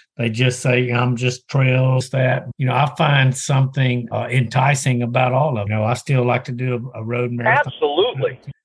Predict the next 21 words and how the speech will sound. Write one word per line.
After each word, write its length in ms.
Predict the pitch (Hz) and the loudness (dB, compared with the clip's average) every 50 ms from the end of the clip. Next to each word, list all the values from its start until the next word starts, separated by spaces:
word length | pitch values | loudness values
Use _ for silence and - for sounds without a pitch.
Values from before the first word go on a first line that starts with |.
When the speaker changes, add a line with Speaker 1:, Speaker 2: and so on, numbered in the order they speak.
| _ - | _ -4
Speaker 2:
Absolutely. 800 | 151 196 226 233 - - - 151 165 180 185 - 220 101 92 - - _ _ _ _ _ _ | -2 0 0 -2 -2 -4 -4 -2 0 0 0 -2 -2 -6 -6 -6 -10 _ _ _ _ _ _
I 60 | - - | -4 -2
mean, 220 | 190 185 180 - - - _ _ _ _ _ _ - | 0 0 0 -2 -4 -10 _ _ _ _ _ _ -4
I 140 | - 170 170 | -2 -2 0
mean, 140 | 170 170 165 - - - - - | 0 0 0 -2 -4 -8 -8 -4
I've 180 | - 185 208 202 | -2 -2 0 0
run 120 | 220 208 202 160 | 0 0 0 0
across 260 | - - 185 180 - - | 0 0 0 0 0 -4
the 80 | - - | -6 -4
state 180 | - 180 170 | -2 -2 -2
of 60 | 151 - - | -2 -2 0
Florida 260 | 160 170 170 147 131 - - - | 0 2 2 0 -2 -6 -6 -2
twice, 400 | 180 196 180 151 135 135 - 139 135 - _ - | 2 2 2 2 2 0 -2 -4 -4 -6 _ -2
and 300 | 135 139 139 139 135 123 113 _ _ _ _ _ _ - | 0 2 2 0 -2 -4 -10 _ _ _ _ _ _ -2
I've 220 | 147 151 127 120 | -2 -2 -2 0
done 180 | - 185 185 185 | 0 0 0 0
it 100 | 170 - | -2 -4
the 120 | 147 147 | -6 -8
easy 360 | - 208 220 214 - - 165 131 | -4 -4 -4 -4 -4 -6 -4 0
way 180 | 123 123 120 123 | 2 2 2 2
'cause 180 | - 143 139 | 0 -2 -2